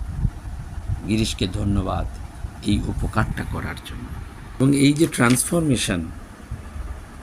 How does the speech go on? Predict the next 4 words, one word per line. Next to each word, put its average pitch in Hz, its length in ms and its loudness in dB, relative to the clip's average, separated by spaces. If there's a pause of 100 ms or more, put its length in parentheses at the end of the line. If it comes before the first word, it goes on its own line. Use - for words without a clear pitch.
(1300)
গিরিশবাবুর 120 520 4
তো 139 60 2
ঈশ্বর 123 300 2
সম্পর্কে 123 560 0